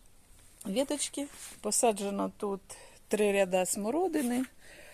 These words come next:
От. Ну, так як хочеться, на маленькому городі хочеться посадити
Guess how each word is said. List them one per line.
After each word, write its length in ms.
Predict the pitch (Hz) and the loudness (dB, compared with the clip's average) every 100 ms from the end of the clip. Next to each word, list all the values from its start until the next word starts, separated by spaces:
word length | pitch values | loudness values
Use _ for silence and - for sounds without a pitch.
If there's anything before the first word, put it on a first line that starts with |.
| - - - - - - | -20 -20 -20 -20 -10 -4
От. 200 | 202 196 | -2 2
Ну, 160 | 262 | 4
так 260 | 311 302 - | 6 4 6
як 160 | 254 240 - - - - - - - - - - - - - | 4 4 -2 -10 -12 -18 -18 -18 -20 -20 -20 -20 -20 -18 0
хочеться, 540 | 254 240 220 - 220 | 4 4 4 6 6
на 120 | 226 | 6
маленькому 640 | 233 233 226 208 214 214 | 6 6 4 4 2 4
городі 380 | 226 226 214 185 | 6 6 6 4
хочеться 540 | 196 220 196 175 - 185 | 2 2 2 0 -2 -2
посадити 720 | 185 190 214 196 196 180 | 0 2 2 2 0 -2